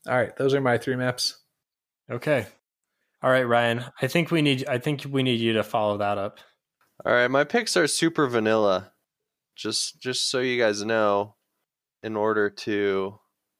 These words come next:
Speaker 3: prepare you guys. All right, so for my first vanilla pick, it is going to be these beautiful maps of both Shadesmar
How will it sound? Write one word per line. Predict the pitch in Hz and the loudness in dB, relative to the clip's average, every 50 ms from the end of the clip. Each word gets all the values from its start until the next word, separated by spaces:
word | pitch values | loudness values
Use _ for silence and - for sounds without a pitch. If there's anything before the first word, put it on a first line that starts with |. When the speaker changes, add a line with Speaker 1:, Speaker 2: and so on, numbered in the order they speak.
| _ _ | _ _
Speaker 3:
prepare | - - 104 95 - - 123 110 107 107 | -8 -8 -8 -8 -6 -2 0 2 2 2
you | 104 104 101 104 | 0 0 -4 -6
guys. | 95 104 98 98 98 101 101 104 107 - - - - _ _ _ _ _ _ _ _ _ _ _ _ _ - - | -2 0 2 2 2 2 2 0 0 -2 -6 -6 -8 _ _ _ _ _ _ _ _ _ _ _ _ _ -2 0
All | 143 | 2
right, | 156 151 117 - - | 2 2 2 0 -4
so | - - - 165 151 147 143 139 139 139 | -6 -2 0 2 4 4 4 4 2 2
for | 135 - - 151 143 139 | 0 -4 -4 -2 -2 0
my | 139 131 131 | 0 -2 -2
first | 131 - - 180 190 202 190 - - _ - _ _ _ _ _ _ _ _ _ _ | -2 -2 -2 -2 -2 -2 -4 -8 -12 _ -20 _ _ _ _ _ _ _ _ _ _
vanilla | 127 127 127 123 120 120 117 113 110 | -6 -6 -2 -2 0 2 2 2 0
pick, | - - 127 123 160 - _ - - - - _ _ _ _ _ _ _ _ _ _ _ _ _ - | 0 0 0 0 0 0 _ -18 -20 -20 -20 _ _ _ _ _ _ _ _ _ _ _ _ _ -4
it | 120 127 123 110 - - | -2 0 0 -2 -2 -2
is | 123 123 120 120 117 117 113 113 113 110 110 110 - - _ _ _ _ _ _ _ _ _ _ _ _ _ _ - | 0 2 4 4 4 4 2 0 -2 -4 -4 -6 -6 -8 _ _ _ _ _ _ _ _ _ _ _ _ _ _ -2
going | - 139 131 135 131 | 0 2 2 2 -2
to | - 139 | -4 -4
be | 131 127 127 | -2 -2 0
these | 123 127 120 110 - | 0 -2 -4 -4 -6
beautiful | - 123 127 123 127 123 - 147 131 | -4 -2 0 0 0 0 0 -2 0
maps | 123 123 117 117 120 - - - - | 2 2 2 2 2 0 -2 -6 -8
of | 123 113 - | -6 -2 0
both | 120 113 110 - | 0 0 0 0
Shadesmar | - - - - 127 113 117 120 123 - 127 123 120 120 117 | -2 -2 0 0 0 0 0 -2 -4 -8 -8 -4 -2 0 0